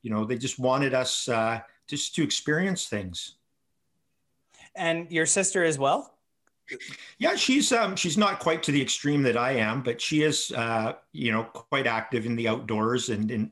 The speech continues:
Speaker 1: in sports in general. But, uh, yeah, she gets out hiking and, uh,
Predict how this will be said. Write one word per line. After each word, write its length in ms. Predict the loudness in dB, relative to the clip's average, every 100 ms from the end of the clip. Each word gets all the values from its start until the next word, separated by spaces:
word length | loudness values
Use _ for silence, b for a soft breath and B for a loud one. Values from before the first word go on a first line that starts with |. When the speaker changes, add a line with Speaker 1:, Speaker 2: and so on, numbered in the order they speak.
| -4
Speaker 1:
in 80 |
sports 640 | -4 0 2 2 2 -4 -6
in 100 | -4
general. 600 | -4 -6 -4 -4 -4 B B B B B -6
But, 280 | -6 -2 -2
uh, 240 | 0 -2 B B
yeah, 140 | 0 0
she 160 | 2
gets 240 | 0 0 0
out 200 | 0 0
hiking 560 | -2 -2 0 2 2 2
and, 220 | 0 -2
uh, 300 | -2 -2 -6